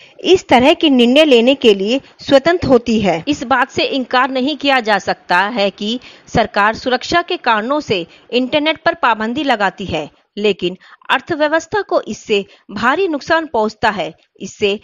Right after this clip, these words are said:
टेलीकम्युनिकेशन कंपनियों को आर्थिक नुकसान पहुंचता है। आज का पूरा सिस्टम कंप्यूटर और इंटरनेट से जुड़ा है। जीवन के हर कदम पर आपको इंटरनेट की जरूरत पड़ती है।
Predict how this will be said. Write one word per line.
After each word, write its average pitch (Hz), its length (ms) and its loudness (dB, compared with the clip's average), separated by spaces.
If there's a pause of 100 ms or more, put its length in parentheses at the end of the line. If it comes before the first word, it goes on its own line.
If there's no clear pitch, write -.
(200)
टेलीकम्युनिकेशन 302 1000 0
कंपनियों 202 440 -2
को 214 240 0 (260)
आर्थिक 277 420 -2
नुकसान 269 460 -4
पहुंचता 202 340 -2
है। 175 180 -4 (280)
आज 277 300 0
का 349 120 -2
पूरा 294 320 -2
सिस्टम 202 480 -4 (280)
कंप्यूटर 196 600 -2 (260)
और 330 140 0
इंटरनेट 285 600 -2
से 349 160 -2
जुड़ा 247 260 2
है। 180 240 -8 (260)
जीवन 269 380 -2
के 381 120 -6
हर 349 220 -2
कदम 302 360 -4
पर 220 280 -2
आपको - 380 -2 (240)
इंटरनेट 339 480 -4
की 359 140 0
जरूरत 254 380 0
पड़ती 202 300 -4
है। 180 200 -2